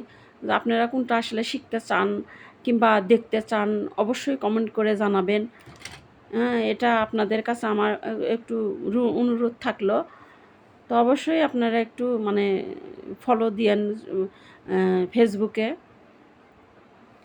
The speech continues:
আর YouTube-এ যদি দেখেন, অবশ্যই সাবস্ক্রাইব করবেন। আর আপনারা ভালো ভালো টিপস, আহ, পেতে অবশ্যই,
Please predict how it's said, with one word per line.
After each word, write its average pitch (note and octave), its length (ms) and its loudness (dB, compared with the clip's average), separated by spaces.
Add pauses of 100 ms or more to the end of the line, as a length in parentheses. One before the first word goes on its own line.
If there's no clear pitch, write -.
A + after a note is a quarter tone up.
(240)
আর F#3 260 4 (120)
YouTube-এ B3+ 400 2
যদি A3+ 280 2
দেখেন, C#4 420 0 (240)
অবশ্যই C4 460 -2
সাবস্ক্রাইব A#3 460 -4 (100)
করবেন। A#3 380 0 (580)
আর G#3+ 500 -2 (120)
আপনারা A#3 680 2
ভালো A#3+ 260 2
ভালো A#3 640 0
টিপস, - 340 -6
আহ, - 840 -6 (100)
পেতে A3+ 720 4
অবশ্যই, A#3+ 760 -2